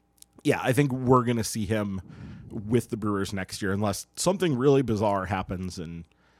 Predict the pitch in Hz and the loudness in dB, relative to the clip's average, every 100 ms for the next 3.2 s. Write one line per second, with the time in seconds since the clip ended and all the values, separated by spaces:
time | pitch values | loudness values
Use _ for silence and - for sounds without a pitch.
0 | _ 110 90 80 - - 208 156 113 123 | _ -10 -8 -10 -8 0 6 6 6 2
1 | 127 123 117 107 104 95 92 - 73 73 | 2 2 2 2 -2 -2 -6 -4 -6 -8
2 | - _ _ _ _ - 67 73 78 78 | -16 _ _ _ _ -10 -8 -6 -8 -8
3 | 78 67 | -10 -12